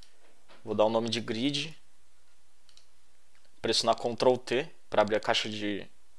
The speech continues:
transformação. Vou deixar o Shift pressionado e vou arrastar aqui pra manter a proporção enquanto eu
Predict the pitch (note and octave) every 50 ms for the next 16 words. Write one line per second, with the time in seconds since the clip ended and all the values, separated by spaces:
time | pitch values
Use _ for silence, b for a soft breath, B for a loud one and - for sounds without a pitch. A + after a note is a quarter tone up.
0 | - - - - - - - A2 - - A#2 A2+ A#2+ A#2+ - - - - B2 C3
1 | D3 b b b b b b b b - G#2+ G#2 A2+ A#2+ B2 - - - C3 C3
2 | B2+ - - - C3+ - - - - - C3+ C3+ - - B2 G#2+ G#2+ A#2 C#3 C#3+
3 | B2 A2 - - - - - - - - - - - - - - - - - -
4 | - b b b b b b A#2+ G#2+ G2+ A2 A2 A#2 A#2+ A#2+ - - - A#2 A2+
5 | - - A#2 - B2 A#2 A#2 A#2+ A2+ - A#2+ G#2+ - C3 A2+ - B2 A#2 - -
6 | - A#2 A2+ A2 - - B2 A#2 - B2+ A#2+ A#2+ B2 A#2+